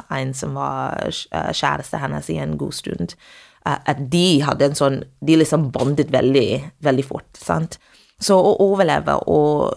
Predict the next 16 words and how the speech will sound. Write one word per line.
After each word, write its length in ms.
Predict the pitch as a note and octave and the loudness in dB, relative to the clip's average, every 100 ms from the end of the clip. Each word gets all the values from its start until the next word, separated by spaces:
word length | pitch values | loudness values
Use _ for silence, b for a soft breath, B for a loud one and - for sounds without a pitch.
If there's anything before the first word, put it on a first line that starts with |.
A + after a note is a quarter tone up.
| - | -4
den 380 | - D#3 E3 D#3+ - - _ _ | -2 0 2 0 -6 -12 _ _
erfaring 580 | E3+ F3 E3+ D#3 - D3 | 2 4 2 0 0 -2
med, 440 | D3 D3 C#3 D3 D3 | 0 0 0 -2 -2
med 220 | D3 C#3 | -2 0
døde, 300 | C#3+ D3 D3+ - _ _ - | 0 0 -6 -8 _ _ -4
og, 440 | C#3+ C#3 C#3 - | -2 -2 -4 -4
og 140 | - C#3+ | -2 0
miste 340 | C#3+ - - | 0 -4 -8
folk, 440 | - - - _ - | -8 -8 -10 _ -8
og 360 | - C#3 C#3 C#3+ B B B B | -4 -4 -4 -8 B B B B
at 160 | C#3 - - | -6 -6 -14
samfunnet 800 | - - D#3+ D#3+ - D#3 D3 D3 | -8 2 4 4 0 0 2 2
rundt, 600 | C#3+ C#3+ D3+ _ _ - - _ | 2 -2 -6 _ _ -14 -14 _
eh, 680 | D3+ C#3+ C#3+ - - - - - - | -4 -2 -4 -4 -6 -8 -10 -12 -8
disse 520 | D#3+ - - F3 D3+ D3+ | -6 -6 -8 -4 -4 -2
karakterer 840 | D#3 D3+ - D#3 D3 D#3 D#3+ D3+ | -4 -6 -8 -6 -4 -2 -4 -6